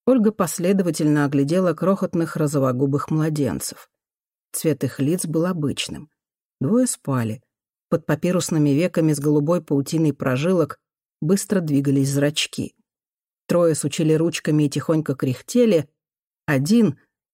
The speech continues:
тот самый у окна, жалобно вопил. «Плачет?»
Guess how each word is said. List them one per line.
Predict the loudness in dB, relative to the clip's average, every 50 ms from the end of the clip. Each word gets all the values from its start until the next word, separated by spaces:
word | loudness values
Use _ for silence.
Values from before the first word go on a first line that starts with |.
| _ _ -6
тот | -6 -6 -4
самый | -4 -2 0 2 2 4 4 2 0 0 -2
у | -2 -2
окна, | -2 -2 -2 0 2 2 4 2 0 -2 _ _ _ _ _ _ _ _ _ -6
жалобно | -2 0 2 2 2 2 2 2 2 2 2
вопил. | 0 -2 -4 -4 -4 -4 -4 -4 -6 -10 _ _ _ _ _ _ _ _ _ _ _ _ _ _ _ _ _ _ _ _ _ _ _ _ -2
«Плачет?» | 0 2 2 2 0 -2 -6 -8 -12